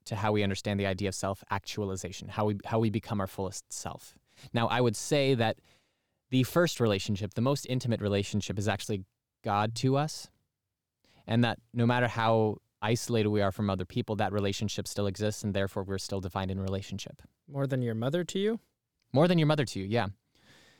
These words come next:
Speaker 1: That, that God is actually within you. And, and that is a communication.
Speaker 2: Can you be in relationship with something you don't recognize?
Speaker 1: I think so. I think so, 'cause we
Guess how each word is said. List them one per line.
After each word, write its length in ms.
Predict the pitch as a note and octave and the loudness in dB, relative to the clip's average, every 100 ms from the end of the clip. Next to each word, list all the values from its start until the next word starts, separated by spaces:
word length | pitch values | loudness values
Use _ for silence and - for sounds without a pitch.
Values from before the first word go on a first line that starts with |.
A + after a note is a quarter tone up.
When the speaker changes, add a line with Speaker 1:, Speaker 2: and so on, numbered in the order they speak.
| _ _ A2+ | _ _ -4
Speaker 1:
That, 140 | G2 - - | -4 -6 -6
that 200 | A2 G#2 | -4 2
God 280 | B2 C#3 | 4 4
is 240 | A#2+ G#2 - _ - | 2 0 -6 _ -4
actually 360 | A#2 - B2 A2 | -4 -2 -2 0
within 420 | G#2+ G2+ A2 G2 | 2 2 0 0
you. 280 | F#2 - - _ _ _ _ _ _ _ _ _ _ _ _ _ _ _ _ | -2 -6 -16 _ _ _ _ _ _ _ _ _ _ _ _ _ _ _ _
And, 320 | G#2+ G#2+ G#2 G2+ | -2 2 2 0
and 160 | G#2+ G#2 | 0 0
that 120 | A2+ | 2
is 60 | G#2+ | 0
a 40 | |
communication. 1080 | - - A2 G#2 - A2 G#2 - G2+ F#2+ G2 - | -2 0 2 2 0 -2 -2 -2 -2 -2 -6 -10
Speaker 2:
Can 100 | B2+ | -6
you 100 | A#2+ | -4
be 80 | A#2 | -2
in 100 | B2 | -4
relationship 500 | B2+ A#2 A2+ B2 A#2 | -2 -4 -4 -6 -4
with 120 | A#2+ | -6
something 260 | A#2+ A#2 A#2 | -6 -4 -4
you 100 | A2+ | -4
don't 140 | A2+ | -6
recognize? 500 | A2 A2 C3+ D#3+ D#3+ - _ _ _ _ _ _ _ _ _ _ _ _ _ _ | -8 -8 -6 -6 -8 -12 _ _ _ _ _ _ _ _ _ _ _ _ _ _
Speaker 1:
I 80 | F#3+ | -6
think 160 | G#3+ B3 | 0 0
so. 320 | - F#2 C3 - _ _ _ _ _ _ | 2 0 0 -6 _ _ _ _ _ _
I 60 | C#3+ | -2
think 160 | D#3+ | 0
so, 120 | - A2 | 0 0
'cause 180 | A#2+ A#2 | 0 2
we 280 | A#2+ A2 | 2 0